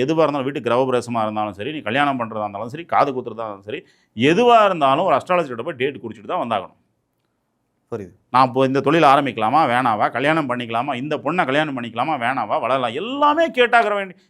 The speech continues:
Speaker 1: கே-, கேட்டு தான் நம்ம பண்றோம். அதுதான் நம்ம கல்ச்சர். அப்படி எல்லாத்தையும் கேட்குற நம்ம எப்போ, ஏன் மசீதுல கேட்குற மாதிரி கேட்கக்கூடாது? யாருக்கு ஓட்டு போடலாம், என்ன பண்ணலாம், ஏது பண்ணலாம்,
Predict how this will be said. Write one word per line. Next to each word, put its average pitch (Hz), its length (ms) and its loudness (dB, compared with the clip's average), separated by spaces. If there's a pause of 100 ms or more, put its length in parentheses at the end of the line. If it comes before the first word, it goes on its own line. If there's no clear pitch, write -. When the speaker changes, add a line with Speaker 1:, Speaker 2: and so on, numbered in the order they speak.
(120)
Speaker 1:
கே-, 208 180 2
கேட்டு 240 260 -2
தான் 277 80 2
நம்ம 196 220 -2
பண்றோம். 131 260 -6
அதுதான் 185 200 -2
நம்ம 208 220 -2
கல்ச்சர். 233 440 0 (1600)
அப்படி 170 320 4
எல்லாத்தையும் 269 380 4
கேட்குற 190 200 0
நம்ம 208 360 0 (180)
எப்போ, 202 280 0
ஏன் 247 260 0
மசீதுல 220 340 -4
கேட்குற 185 200 -2
மாதிரி 170 260 -2
கேட்கக்கூடாது? 139 400 -4
யாருக்கு 147 340 2
ஓட்டு 139 220 -4
போடலாம், 123 260 -2
என்ன 127 180 0
பண்ணலாம், 120 300 -4
ஏது 123 220 -2
பண்ணலாம், 110 420 -6